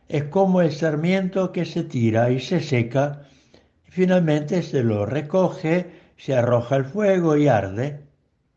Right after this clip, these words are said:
Si ustedes permanecen en mí y mis palabras permanecen en ustedes, pidan lo que quieran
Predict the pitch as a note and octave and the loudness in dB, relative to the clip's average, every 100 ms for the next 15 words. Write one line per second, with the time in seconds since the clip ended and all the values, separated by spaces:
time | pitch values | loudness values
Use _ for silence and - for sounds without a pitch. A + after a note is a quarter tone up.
0 | _ _ _ _ _ - A#2 A#2 A#2+ A#2 | _ _ _ _ _ -2 0 2 0 2
1 | A#2+ A#2+ A#2+ A2+ A2+ A#2 A#2 A2+ A#2+ A2+ | -2 0 0 2 0 0 -2 -2 -4 -2
2 | A2+ A#2+ C3+ C#3 - - _ B2 A#2 A#2+ | -2 0 -2 -4 -12 -20 _ -4 -2 -2
3 | A#2+ B2+ C3+ C#3 B2+ B2+ B2 C3 B2 A#2+ | 0 0 4 2 2 -2 -4 -4 -4 -2
4 | B2 C#3+ C#3+ C3+ B2+ B2+ A#2+ D#3+ E3 D#3+ | -2 -2 -4 -4 -4 -4 -4 0 2 0
5 | D3 D3 - _ _ _ _ _ _ _ | -6 -10 -20 _ _ _ _ _ _ _
6 | _ - F#3+ C#3+ A#2 A2+ A#2 A2+ A2+ A2+ | _ -4 0 4 4 4 0 0 -4 -4
7 | A#2+ A#2 A2 G#2+ G#2+ | -2 0 -2 -4 -8